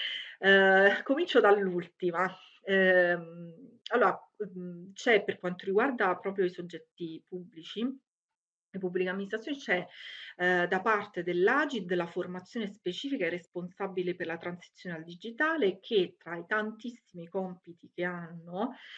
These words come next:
ehm, stabiliti dall'articolo diciassette comma uno del codice dell'amministrazione digitale e anche dalla circolare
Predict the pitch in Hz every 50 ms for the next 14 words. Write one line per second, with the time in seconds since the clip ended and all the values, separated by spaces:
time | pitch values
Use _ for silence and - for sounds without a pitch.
0 | - - - - - - - 180 175 170 190 196 208 202 190 165 165 170 - _
1 | - - 202 180 170 175 175 - 180 175 - _ _ - 214 220 151 - - _
2 | _ 175 165 160 - 175 165 170 170 165 160 180 196 220 214 196 180 170 160 165
3 | 156 165 156 156 156 - 196 185 185 180 180 165 165 165 170 165 175 _ - 170
4 | - _ _ 175 165 165 165 185 180 180 175 233 226 214 175 160 160 160 156 147
5 | - - _ 202 196 185 - - 190 185 190 196 196 - 175 170 156 165 160 -
6 | - - - _ _ 175 180 202 208 196 175 180 185